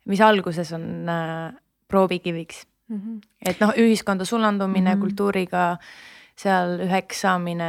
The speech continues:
Speaker 1: äh, et päris palju nagu komplikatsioone ka, aga kindlasti need on lahendatavad, aga jah.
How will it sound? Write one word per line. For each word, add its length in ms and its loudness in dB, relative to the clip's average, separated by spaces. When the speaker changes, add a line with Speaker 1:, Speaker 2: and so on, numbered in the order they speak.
Speaker 1:
äh, 560 -2
et 220 -10
päris 260 -2
palju 240 2
nagu 160 -2
komplikatsioone 800 -2
ka, 180 6
aga 200 4
kindlasti 300 0
need 100 -2
on 140 -2
lahendatavad, 680 2
aga 600 -6
jah. 160 -4